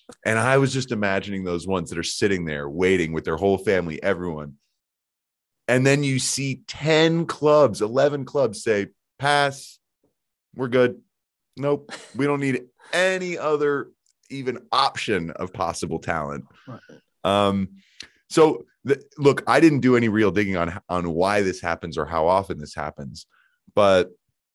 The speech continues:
Speaker 1: it was staggering to me. I was like, "How, how is that possible?" Right? Um,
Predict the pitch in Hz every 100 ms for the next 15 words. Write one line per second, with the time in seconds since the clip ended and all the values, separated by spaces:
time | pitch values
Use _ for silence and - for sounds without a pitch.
0 | _ _ _ - 123 98 101 117 117 107
1 | 98 - - - - 85 80 67 - -
2 | - - - - 78 78 73 80 71 -
3 | - - - 113 113 127 135 123 123 _
4 | _ _ _ 101 104 123 104 87 73 -
5 | - 64 - 95 123 123 _ _ _ _
6 | _ _ 80 80 110 - - 90 85 82
7 | 82